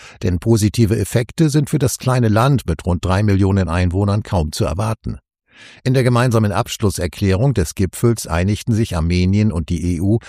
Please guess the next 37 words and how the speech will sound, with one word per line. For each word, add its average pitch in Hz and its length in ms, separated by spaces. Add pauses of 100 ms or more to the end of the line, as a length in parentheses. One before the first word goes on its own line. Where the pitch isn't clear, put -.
(120)
auf 120 100
einen 131 220
ganzen 123 320
Katalog 117 580
an 87 140
Maßnahmen. 101 720 (320)
Das - 160
Dokument 101 420
liest 104 380
sich, 147 260
als 160 220
wolle 147 240
die 113 320
E 107 40
U 120 220
in 101 100
Armenien 95 520
ein 123 160
zweites 110 480
ukrainisches 131 720
Szenario 90 760
entfachen. 78 520 (500)
Von 98 160
der 82 140
Einflussnahme 120 840
auf 85 140
die 90 100
armenische 95 480
Zivilgesellschaft 117 960 (300)
bis - 200
hin 147 200
zu - 140
militärischer 120 680
Kooperation 110 800
ist - 280
alles 160 280
enthalten, 123 560